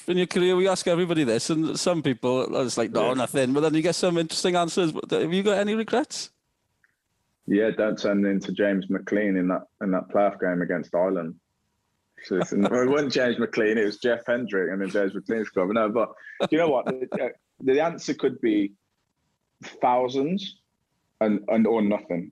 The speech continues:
Speaker 2: And I choose nothing because, uh, you could break down every single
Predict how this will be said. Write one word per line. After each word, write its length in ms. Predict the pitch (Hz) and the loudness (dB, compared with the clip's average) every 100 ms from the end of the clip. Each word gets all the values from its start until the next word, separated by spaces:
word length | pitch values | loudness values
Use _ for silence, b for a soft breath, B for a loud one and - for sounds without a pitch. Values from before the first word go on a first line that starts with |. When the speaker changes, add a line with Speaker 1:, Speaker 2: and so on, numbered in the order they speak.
| - | -2
Speaker 2:
And 120 | 104 | 0
I 80 | 101 | 0
choose 360 | - 139 110 | 0 0 2
nothing 400 | 101 101 - 82 82 | 0 -2 -2 -6 -4
because, 420 | - 98 104 87 - _ _ _ _ _ - - | -4 0 0 0 -4 _ _ _ _ _ -10 -2
uh, 140 | 104 - | 0 2
you 160 | 107 | 0
could 180 | - 104 | 0 0
break 280 | 107 113 - | 0 0 2
down 260 | 110 101 104 | 0 0 2
every 340 | 131 120 117 | 0 0 -2
single 400 | - 101 92 87 | -2 -2 0 -2